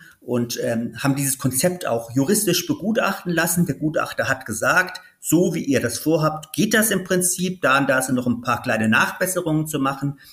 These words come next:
Ihr müsst noch ein Sicherheitskonzept schreiben, genau einen Ablaufplan. All das haben wir getan und, ähm,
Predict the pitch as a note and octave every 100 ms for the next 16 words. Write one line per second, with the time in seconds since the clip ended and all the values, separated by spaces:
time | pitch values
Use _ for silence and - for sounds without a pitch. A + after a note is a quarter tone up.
0 | _ A#2+ A#2+ A#2+ A#2 G2+ G2 F3+ F#3 D3+
1 | D3+ - C3+ - C#3 - B2 A#2 A#2+ G2+
2 | G#2 - - F2 D#2+ - C#3+ C3 D3+ D3
3 | - - - C3+ B2 C#3 C3 A#2+ - -
4 | A#2 A#2+ F#3 C4 C4 - _ _ _ _
5 | _ - D3+ F3+ B3+ - - - _ _
6 | _ - C#3 D3 D3+ D#3 D#3